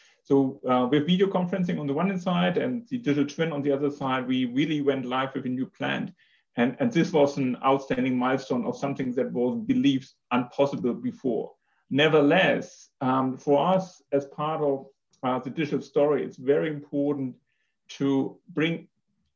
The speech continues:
value to each and everybody, independently from role, from education, from, uh, organization belonging,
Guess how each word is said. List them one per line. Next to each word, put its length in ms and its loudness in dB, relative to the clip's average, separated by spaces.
value 600 2
to 120 -4
each 220 -2
and 100 -4
everybody, 560 -4
independently 920 -6
from 360 -8
role, 460 2
from 180 -10
education, 880 -6
from, 420 -8
uh, 200 -6
organization 580 0
belonging, 520 -4